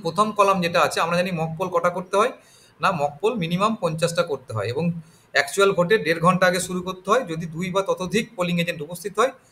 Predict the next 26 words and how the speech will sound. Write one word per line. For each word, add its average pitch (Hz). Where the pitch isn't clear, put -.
আর 117
তা 131
না 190
হলে 233
পনেরো 170
মিনিট 208
ওয়েট 175
করে 233
আমাদের 160
মক 156
পোল 202
স্টার্ট 135
করতে -
হয়, 101
অর্থাৎ 254
সাড়ে 160
পাঁচটা 180
থেকে 180
স্টার্ট 170
হবে 202
যদি 160
দুই 170
বা 185
তার 170
বেশি 165
পোলিং 175